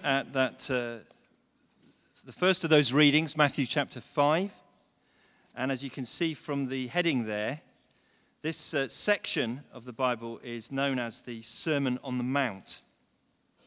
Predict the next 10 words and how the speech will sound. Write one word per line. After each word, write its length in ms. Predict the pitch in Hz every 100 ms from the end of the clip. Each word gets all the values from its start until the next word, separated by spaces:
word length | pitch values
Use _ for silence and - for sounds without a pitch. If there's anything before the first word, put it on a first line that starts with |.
| _ - - _ _ _
The 80 | -
Sermon 400 | - 165 139 123
on 160 | 117
the 40 | 113
Mount. 540 | 110 110 95 78 - - _ _ _ _ _ _ _ _ _ _ _
Uh, 140 | - 208
are 180 | 226 294
the 180 | 277 240
Illings 440 | 254 240 160 120
here, 500 | - 240 175 82 76